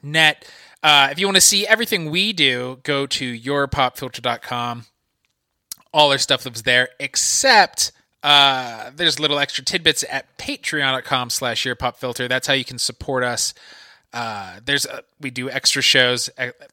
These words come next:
long shows, early shows. There's all kinds of cool stuff over at patreon dot com slash your pop filter. You can also support us by going to your pop filter dot com slash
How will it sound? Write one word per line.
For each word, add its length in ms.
long 280
shows, 520
early 300
shows. 260
There's 140
all 240
kinds 240
of 60
cool 120
stuff 240
over 180
at 100
patreon 280
dot 100
com 300
slash 280
your 100
pop 240
filter. 220
You 100
can 80
also 260
support 280
us 80
by 120
going 200
to 40
your 140
pop 200
filter 200
dot 160
com 160
slash 400